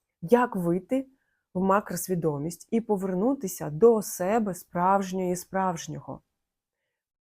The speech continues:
Треба просто написати мені в Телеграмі, в описі є посилання на нього. І почни цей рух.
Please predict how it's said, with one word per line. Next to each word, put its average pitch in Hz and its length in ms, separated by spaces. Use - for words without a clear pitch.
Треба 202 260
просто 220 420
написати 202 600
мені 180 260
в 208 80
Телеграмі, 170 680
в 156 180
описі 165 540
є 156 240
посилання 151 680
на 131 120
нього. 147 340
І 196 100
почни 180 440
цей 160 240
рух. - 380